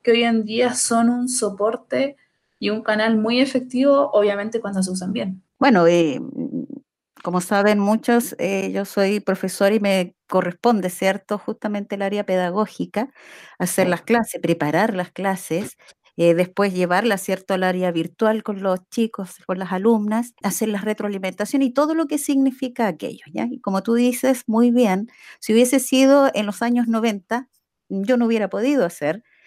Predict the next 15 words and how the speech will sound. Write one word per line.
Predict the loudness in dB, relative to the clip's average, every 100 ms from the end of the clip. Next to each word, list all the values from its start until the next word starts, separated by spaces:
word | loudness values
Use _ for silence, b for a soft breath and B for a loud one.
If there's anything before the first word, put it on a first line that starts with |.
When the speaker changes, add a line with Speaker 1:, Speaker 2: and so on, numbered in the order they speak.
| b b
Speaker 2:
más | -2 -2
cuando | 0 0 2 0
uno | 2 0 0
tiene | -2 -2
ciertas | -4 -6 -6
diferencias | -6 -6 -6 -6 -6 -6
con | -4 -4
las | -4
tecnologías | -6 -6 -4 -6 -4 0 0 0 -6 -8
y | -4
uno | -2 -2
tiene | 0 0 0
que | 2
ahí | 4 4
modernizarse, | 4 2 2 0 -2 0 2 2 -2 -6 -6